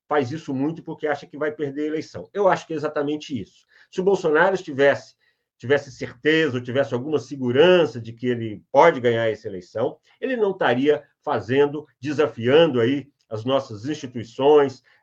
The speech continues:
colocando aí em risco a nossa democracia, mas esse é o estilo dele, esticar a corda, e ele vai tentar, tá dando mostras de que pretende melar o jogo,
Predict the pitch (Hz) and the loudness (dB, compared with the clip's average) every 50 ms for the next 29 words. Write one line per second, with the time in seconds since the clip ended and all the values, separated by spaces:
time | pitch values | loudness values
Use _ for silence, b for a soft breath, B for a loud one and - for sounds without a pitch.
0 | _ _ - 151 143 123 - - 170 170 147 139 143 139 131 117 95 110 131 156 | _ _ 2 4 4 4 2 0 0 0 0 0 -2 0 -2 -2 -2 -4 -4 -4
1 | - - - 120 123 139 139 - 131 120 127 127 120 120 120 107 92 - - - | -4 -6 -6 -4 -2 -2 -2 -4 -6 -6 -4 -4 -4 -4 -6 -8 -12 -12 -12 -10
2 | 143 151 160 160 b b b b - 226 - 156 180 202 185 - - 196 185 _ | -8 -6 -4 -6 b b b b -2 -2 0 0 0 -2 -4 -6 -12 -18 -20 _
3 | _ - 185 185 190 175 180 - 196 202 202 151 123 117 110 117 127 123 - - | _ -2 0 0 0 -2 -4 -10 -12 -10 -8 -4 -4 -4 -4 -4 -6 -8 -10 -14
4 | 131 - - 208 214 180 - - 147 151 165 185 180 180 202 190 b b b b | -12 -6 -2 0 0 0 0 2 2 4 4 4 2 -2 -6 -10 b b b b
5 | _ 226 247 196 185 190 202 208 160 160 - - 170 - 190 165 - - 131 143 | _ 2 4 6 6 6 4 0 -2 0 0 0 -2 -4 -6 -6 -4 -2 -2 0
6 | 165 165 - - 139 123 123 135 160 165 151 143 131 117 120 135 160 175 - - | 0 -2 -2 -6 -8 -4 0 0 -2 -2 -2 -4 0 2 4 4 4 4 2 -4
7 | - 98 - _ _ _ _ _ _ _ _ 113 113 151 151 - 156 - - 190 | -12 -20 -20 _ _ _ _ _ _ _ _ -8 -6 -6 -6 -8 -6 0 2 2
8 | 170 - - 151 160 165 165 160 170 170 160 156 160 165 156 120 113 123 135 143 | 2 2 0 -2 -2 -2 -2 0 2 2 4 4 2 2 0 0 0 2 2 2
9 | 147 147 156 - | 2 0 -4 -16